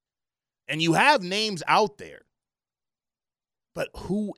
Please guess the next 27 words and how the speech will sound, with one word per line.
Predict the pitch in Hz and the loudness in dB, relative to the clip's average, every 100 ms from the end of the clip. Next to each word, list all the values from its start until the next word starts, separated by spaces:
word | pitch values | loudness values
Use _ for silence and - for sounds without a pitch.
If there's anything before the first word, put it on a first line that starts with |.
| _ | _
is | 160 185 156 | 0 0 0
the | 110 | -6
guy? | 90 82 | -10 -14
You | 82 117 | -8 0
have | 180 190 | 2 4
a | |
lot | 190 220 | 4 2
of | 226 | 2
talent, | 247 294 277 240 - _ _ _ _ _ _ _ _ _ _ _ _ _ _ _ | 0 2 2 -2 -8 _ _ _ _ _ _ _ _ _ _ _ _ _ _ _
but | - 101 | -20 -8
do | 151 | -8
you | 117 101 90 | -8 -12 -14
know? | 113 147 82 80 _ _ _ _ _ _ _ _ _ _ | -6 -4 -4 -12 _ _ _ _ _ _ _ _ _ _
Can | 170 | -6
the | 135 | -4
media | 127 165 160 | -4 -4 -4
pose | 110 - 156 120 | -6 -6 -6 -6
questions | - - 175 190 - - 82 80 - _ _ _ _ | -10 -8 -4 -4 -6 -14 -20 _ -20 _ _ _ _
and | 123 | -8
say, | - 120 101 85 80 _ _ _ _ _ _ _ | -4 -2 -4 -8 -16 _ _ _ _ _ _ _
"It's | 127 - | -14 -12
between | 127 - 139 117 110 101 _ _ _ _ | -12 -8 -8 -8 -12 -16 _ _ _ _
person | - 123 - 110 | -8 -8 -6 -8
A | 110 98 90 _ _ _ _ _ _ | -8 -8 -14 _ _ _ _ _ _
and | 120 | -14
person | 107 120 - 98 | -6 -6 -6 -10
B"? | 92 80 | -14 -14